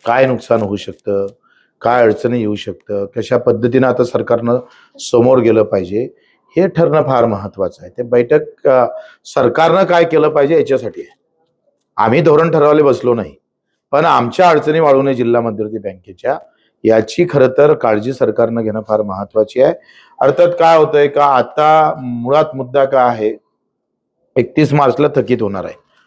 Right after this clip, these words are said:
आणि तीस जूनला, पंचवीसला कर्ज ज्यांनी घेतलं किंवा मे, अ, पंचवीसला कर्ज घेतलं किंवा एप्रिल पंचवीसला ज्यानं कर्ज घेतलं, ते काही लोक एकतीस मार्चला थकीत होतं, काही तीस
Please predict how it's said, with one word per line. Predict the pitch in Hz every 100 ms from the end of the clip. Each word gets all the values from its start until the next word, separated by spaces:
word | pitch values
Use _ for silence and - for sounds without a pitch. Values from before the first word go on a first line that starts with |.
| _ _ _ _
आणि | - 113 127 131 131 127 139
तीस | - - 131 113
जूनला, | 120 135 131 127 123 127 127 127 127 -
पंचवीसला | - 120 - 127 135
कर्ज | 127 123 117
ज्यांनी | 120 117 117
घेतलं | 113 107 - 107 107 - _ _ _ _
किंवा | 117 120
मे, | 113 120 135 139
अ, | 131 127
पंचवीसला | 123 123 113 110 120 120
कर्ज | 113 113 107
घेतलं | 107 104 110 107
किंवा | 107 110 110 113 - _ _ -
एप्रिल | 123 143 139
पंचवीसला | 135 120 123 107 120
ज्यानं | 113 113
कर्ज | 113 104 110
घेतलं, | 101 98 110 127 - _ _ _ _
ते | 107
काही | - 117 131 139
लोक | 139 139 139 135 127
एकतीस | 123 - 139 123
मार्चला | 139 135 143
थकीत | 131 123 135
होतं, | 131 156
काही | 156 143
तीस | 139 143